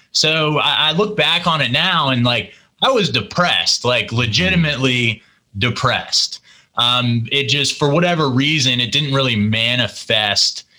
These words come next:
in an obvious way to me. Maybe to other people,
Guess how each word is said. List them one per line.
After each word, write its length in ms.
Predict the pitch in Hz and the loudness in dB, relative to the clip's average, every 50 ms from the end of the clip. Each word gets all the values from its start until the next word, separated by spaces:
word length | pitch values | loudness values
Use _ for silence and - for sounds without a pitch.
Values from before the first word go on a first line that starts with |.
| _ _ _ - | _ _ _ -2
in 120 | 113 117 | 0 0
an 140 | 110 107 110 | 2 2 0
obvious 580 | 110 110 113 117 113 104 113 107 104 104 - | 0 0 0 0 0 0 0 0 0 -2 -2
way 320 | 107 107 113 110 107 104 98 | 0 0 0 2 2 0 -2
to 160 | - - 104 | -2 -2 0
me. 600 | 92 90 90 98 101 101 90 82 76 76 80 - _ _ - - - _ - | 2 2 2 2 0 0 0 -2 -4 -6 -10 -14 _ _ -20 -20 -14 _ -2
Maybe 360 | 104 143 180 208 214 220 202 | 0 0 2 2 0 0 0
to 140 | 156 151 - | 0 0 0
other 240 | 131 135 123 117 107 | 0 0 0 -2 -4
people, 640 | - - 110 98 90 87 101 101 98 98 101 101 | -4 -2 -2 -2 -2 -2 0 0 0 0 -2 -4